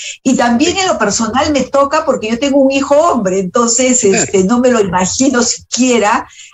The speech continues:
Speaker 1: en una situación para decirle que, eh, eh, él es un violador. Pero lo señalo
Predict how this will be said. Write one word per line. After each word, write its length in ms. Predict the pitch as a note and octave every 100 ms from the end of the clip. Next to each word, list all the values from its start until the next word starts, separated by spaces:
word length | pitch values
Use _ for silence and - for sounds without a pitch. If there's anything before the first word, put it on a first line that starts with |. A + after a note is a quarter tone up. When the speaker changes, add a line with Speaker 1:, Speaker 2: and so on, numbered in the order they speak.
| -
Speaker 1:
en 160 | G3+
una 260 | G3 G#3 G#3
situación 680 | G3 - F3+ - G3 G3 G3+
para 200 | G3+ F3
decirle 520 | E3 - G3+ G3+ G3
que, 420 | - F#3 G3 -
eh, 160 | - - -
eh, 160 | - -
él 200 | G#3 G3+
es 140 | F3+
un 140 | G#3+ G3
violador. 520 | F#3 D3 F#3+ A3 - - - - -
Pero 220 | A3 G3+ - _
lo 400 | G3 G#3 F#3 - -
señalo 920 | - G#3+ G#3+ C4+ C4+ B3+ A3+ - -